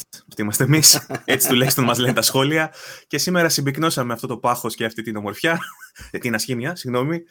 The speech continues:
Speaker 1: ε, για να σας φέρουμε ακόμα ένα επεισόδιο του αγαπημένου σας podcast και να σας κρατήσουμε συντροφιά για ακόμα μία εβδομάδα, για ακόμα μία Δευτέρα,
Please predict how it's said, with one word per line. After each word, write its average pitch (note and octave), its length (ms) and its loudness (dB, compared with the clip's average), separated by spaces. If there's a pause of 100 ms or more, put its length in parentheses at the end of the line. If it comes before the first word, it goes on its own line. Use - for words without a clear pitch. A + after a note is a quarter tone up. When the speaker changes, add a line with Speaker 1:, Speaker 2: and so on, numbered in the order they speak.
(360)
Speaker 1:
ε, A#2 360 2
για C#3 220 0
να E3+ 100 2
σας C#3 160 -4
φέρουμε D3 380 2
ακόμα C3+ 360 0
ένα C3 160 0
επεισόδιο B2+ 340 -4
του A2+ 100 -4
αγαπημένου A2+ 400 -6
σας G#2+ 200 -12
podcast D3+ 340 -6
και - 80 -8
να A#2 60 -4
σας - 180 -6
κρατήσουμε B2 320 -4
συντροφιά G#2+ 380 -4
για A#2 160 0
ακόμα B2+ 300 -2
μία B2 140 -2
εβδομάδα, A#2+ 400 -4
για A2 80 0
ακόμα A#2+ 220 -4
μία A#2+ 160 -2
Δευτέρα, A#2 520 0